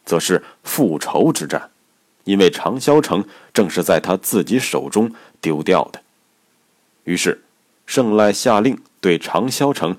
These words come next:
展开了疯狂的攻击。但这次信长没有给胜赖太多机会，率军从岐阜城出发，仅用了五天就到达了长萧城外的舍乐园。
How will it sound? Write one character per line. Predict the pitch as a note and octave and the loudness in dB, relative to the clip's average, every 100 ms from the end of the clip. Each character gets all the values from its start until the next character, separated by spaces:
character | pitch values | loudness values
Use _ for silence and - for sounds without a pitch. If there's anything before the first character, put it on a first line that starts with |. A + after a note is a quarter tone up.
| - - | -12 -2
展 | F2+ E2 F#2 | 0 2 0
开 | G2+ | 0
了 | F#2+ F2+ | 0 0
疯 | - A2+ C#3+ C3 | 0 0 0 -2
狂 | - C#2+ | -6 -8
的 | C#2 | -8
攻 | C#2 F2+ F#2+ | -8 -6 -4
击。 | G#2 A2+ _ _ _ _ _ _ _ _ _ | -6 -6 _ _ _ _ _ _ _ _ _
但 | A2 F#2+ | 0 2
这 | F3 F#2+ | 2 0
次 | - D#2+ - - - | 0 -2 -2 -16 -12
信 | - C3+ F2+ | 2 2 2
长 | - A#2 | -2 0
没 | G#2+ D3 | 2 2
有 | D3+ | 2
给 | E2+ | 0
胜 | D#2 - E2+ | 0 -2 -2
赖 | E2 D2+ | 0 0
太 | D2+ - D2 | -2 -6 -6
多 | C#2 E2 | -4 -6
机 | - A#2 | -2 -2
会， | B2 - - _ _ _ _ - | -2 -6 -8 _ _ _ _ -6
率 | - G#2 | 2 2
军 | E2+ B2 C3 - | 2 -2 -2 -8
从 | - G2 A#2+ | -4 -2 -2
岐 | - - A#2+ | -4 -2 0
阜 | G2+ | 0
城 | - F2 | -2 -6
出 | - | -6
发， | B2+ C3+ C#3+ - - - | -2 -2 -2 -10 -20 -4
仅 | G2+ G#2+ | 2 4
用 | D3 C3 | 4 4
了 | G#2+ - | 0 0
五 | F2+ F#2+ | -4 0
天 | - E3+ - _ | 2 0 -2 _
就 | - F2 - | -6 -6 -2
到 | - E2 | 0 0
达 | D2 C#2 | 0 -2
了 | D#2 - | -2 -2
长 | - - E2 F#2+ | -6 -6 -4 -4
萧 | G2 G2+ | 0 0
城 | G2+ - E2 | 0 -6 -4
外 | D#2+ D2 | -2 -2
的 | D2+ D2 | -2 -4
舍 | - F2+ D2 | -4 -4 -4
乐 | C#2+ C#2+ | -4 -6
园。 | C#2+ D2 | -6 -8